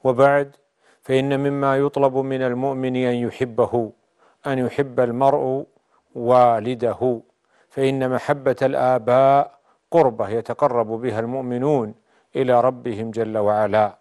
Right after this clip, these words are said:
فإن الله سبحانه وتعالى قد أمر بذلك، كيف لا وهذا الأب عظيم الأثر عليك؟ كم من نعمة أسداها عليك،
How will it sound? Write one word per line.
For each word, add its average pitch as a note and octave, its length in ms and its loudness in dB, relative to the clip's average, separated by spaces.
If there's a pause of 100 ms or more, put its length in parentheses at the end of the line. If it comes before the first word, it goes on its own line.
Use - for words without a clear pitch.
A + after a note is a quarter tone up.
(300)
فإن C#3+ 260 0
الله B2+ 320 0
سبحانه B2 600 -4
وتعالى A#2 680 0
قد A2+ 220 -6
أمر A2+ 340 -4
بذلك، G2+ 640 -4 (400)
كيف C#3 300 0
لا D3 420 4 (360)
وهذا C3+ 420 0
الأب D3 360 2 (400)
عظيم C#3 440 -2
الأثر A#2+ 460 -2
عليك؟ G#2+ 520 -2 (260)
كم D#3 140 0
من C#3+ 280 -4
نعمة C3 460 -6
أسداها A2+ 680 -4
عليك، A2+ 380 -4